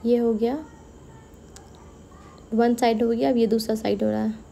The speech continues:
चलिए, अब ये हो गया है, मैं इसे cut करती हूँ। ये देखिए, cut करने के बाद इसका look ऑसम।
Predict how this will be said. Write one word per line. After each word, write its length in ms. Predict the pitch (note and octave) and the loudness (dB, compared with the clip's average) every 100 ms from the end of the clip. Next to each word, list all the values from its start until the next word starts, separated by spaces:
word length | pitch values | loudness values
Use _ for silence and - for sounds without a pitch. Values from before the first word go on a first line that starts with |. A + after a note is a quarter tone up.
| - - - - - - - - - - - - - - | -20 -20 -20 -20 -20 -20 -20 -20 -20 -20 -20 -20 -20 -10
चलिए, 380 | - A3+ A#3 | -4 2 2
अब 80 | G#3+ | 2
ये 180 | G#3+ B3 | 0 2
हो 220 | A3 A3 | 2 2
गया 180 | G#3+ A3 | 2 0
है, 180 | A#3+ D#4 - - - - - - - | 0 -6 -12 -20 -20 -20 -20 -10 -2
मैं 120 | A3+ | 0
इसे 240 | A3+ C#4 C#4+ - | 0 -4 -4 -4
cut 160 | A3 A3 | -4 -4
करती 400 | - G#3 G#3 A3 | -2 -2 -2 -2
हूँ। 140 | G#3+ A3 - - - - - - - - - - - - - - - F#5+ F#5 B5 C6 C6+ - - - - - - - | -2 -4 -10 -20 -20 -20 -20 -20 -20 -20 -20 -20 -20 -20 -20 -20 -20 -20 -20 -20 -20 -20 -20 -20 -20 -20 -20 -18 -6
ये 180 | A3+ A#3+ | -2 0
देखिए, 320 | A#3 A#3+ C#4 - | 0 0 -6 -2
cut 160 | A3+ A3 | -4 -4
करने 380 | - A3 A3 | -4 0 0
के 100 | A3 | 0
बाद 200 | A3 A3 | -2 -2
इसका 280 | A3 - - | -4 -6 -4
look 340 | G#3+ G#2+ A2 - - - - - - | -2 -2 -4 -12 -20 -20 -20 -16 -6
ऑसम। 540 | A3+ A3 - G#3+ G#3+ | -4 -4 -4 -4 -2